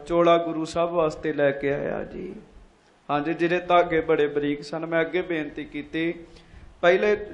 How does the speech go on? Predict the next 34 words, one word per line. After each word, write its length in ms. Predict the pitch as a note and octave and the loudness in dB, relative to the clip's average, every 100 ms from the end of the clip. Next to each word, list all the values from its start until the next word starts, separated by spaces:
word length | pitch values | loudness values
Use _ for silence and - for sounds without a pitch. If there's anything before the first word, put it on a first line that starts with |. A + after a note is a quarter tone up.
| - | -10
ਯੁੱਗਾਂ 280 | E3 E3+ F#3 | -8 -2 -2
'ਚ 100 | F#3+ | -2
ਬੜੇ 280 | F3 F3 E3+ | 0 2 0
ਥੋੜ੍ਹੇ 340 | - F3 G#3 | -2 0 0
ਕੱਪੜੇ 380 | G3 E3+ E3 D#3+ | 0 -2 -2 -4
ਹੁੰਦੇ 240 | D3+ C#3+ | -4 -4
ਸੀਗੇ 360 | C#3 D3+ C#3+ - | -6 -8 -8 -10
ਜੀ। 320 | - F3 F#3+ G#3 - - - _ - - | -10 -14 -16 -18 -20 -20 -20 _ -16 -2
ਉਹਨਾਂ 280 | F#3+ A#3 A#3 | 0 0 0
'ਚੋਂ 180 | A3 A3 | 0 0
ਬੜਾ 280 | E3+ E3+ | 4 4
ਇਹ 100 | F3+ | 4
ਸੂਖਮ 540 | F3 - F3 E3+ F3+ F3+ | 2 -6 -8 -6 -6 -2
ਜਿਹਾ 120 | F3+ | -2
ਕੱਪੜਾ 400 | F3 D3+ E3 D#3+ | 0 -4 -4 -6
ਸੀਗਾ, 560 | - D3+ C#3+ C#3 C#3+ - - - _ C#3+ | -6 -10 -8 -6 -8 -14 -20 -20 _ -8
ਜਿਹਦਾ 240 | D#3 F#3 | 0 2
ਚੋਲਾ 400 | F3+ F3+ E3 D#3+ | 2 2 4 4
ਗੁਰੂ 260 | D#3+ D#3 D#3 | 2 -2 -4
ਸਾਹਿਬ 280 | D3+ D#3+ D#3 | -4 -4 -2
ਵਾਸਤੇ 380 | D#3 D3 - D3 | 0 -2 -6 -8
ਬਣਵਾਇਆ। 540 | D3 C#3 C3+ C3 C#3+ | -8 -6 -6 -4 -2
ਇੱਕ 220 | - F3 | 0 0
ਹੀਰਿਆਂ 640 | F3+ F3 F#3 F#3 D#3 D#3 E3+ | -2 -4 -2 0 2 0 2
ਵਾਲੀ 260 | E3+ F3 | 2 2
ਕਲਗੀ 460 | F3+ F3+ E3 E3 F3 | 2 4 4 2 0
ਗੁਰੂ 200 | E3+ E3 | 0 -2
ਸਾਹਿਬ 260 | D#3+ F3+ F3+ | -2 -4 0
ਵਾਸਤੇ 380 | E3 D3+ - | -2 -2 -4
ਉਹ 80 | D3+ | -4
ਲੈ 160 | C#3+ B2+ | -2 -2
ਕੇ 220 | B2+ - | -4 -8
ਆਇਆ 280 | - - - | -8 -8 -8
ਜੀ। 280 | - - | -10 -18